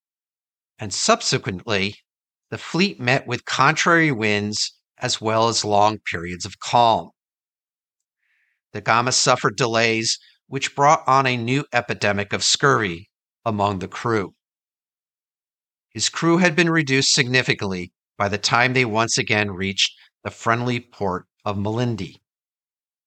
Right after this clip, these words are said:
The grounding of the São Rafael on a reef forced da Gama to consolidate his crew among the remaining two ships, and then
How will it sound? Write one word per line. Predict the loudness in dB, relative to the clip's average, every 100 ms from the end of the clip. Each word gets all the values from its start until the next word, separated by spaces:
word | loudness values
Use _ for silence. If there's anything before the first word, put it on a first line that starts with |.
| _ _ _ _ _ _ _ _ _ _ _ _ _ _
The | -6
grounding | 2 2 4 2
of | 0
the | 0
São | 2 4 4
Rafael | 4 2 0 2 4 4 0 _ _
on | -4
a | -4
reef | -2 -2 -2 -2 -12 _ _ _
forced | -2 0 0 0
da |
Gama | 0 2 2 0
to | -4
consolidate | -6 -6 2 4 4 0 -2
his | -2 -2
crew | -2 -2 -2 -2 -2 -10 _ _
among | -8 0 2 2
the | 0
remaining | -2 0 0 0 -4
two | -6 -2
ships, | 0 2 0 -2 -6 -6 _ _ _ _ _ _ _ _
and | -10 0
then | 2 2 0